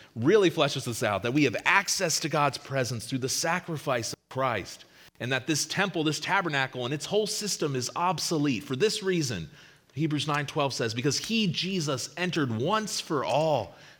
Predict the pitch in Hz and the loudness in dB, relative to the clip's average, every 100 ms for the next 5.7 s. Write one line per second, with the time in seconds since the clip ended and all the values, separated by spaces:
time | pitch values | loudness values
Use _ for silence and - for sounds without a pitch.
0 | - 123 110 104 123 104 - 101 90 - | -8 -4 -4 0 0 0 -2 -4 -4 -6
1 | - - - _ _ _ _ _ - 208 | -10 -12 -18 _ _ _ _ _ -2 0
2 | 214 170 190 165 147 131 113 - 170 147 | 2 6 6 6 2 0 -6 -2 0 2
3 | 139 - - 110 113 123 120 113 110 95 | 0 -2 0 2 4 2 0 -4 -4 0
4 | 110 120 120 95 98 117 123 - 107 90 | 2 2 2 -2 -2 0 0 0 -6 -6
5 | 120 120 117 110 117 127 | -4 0 0 -2 -2 -2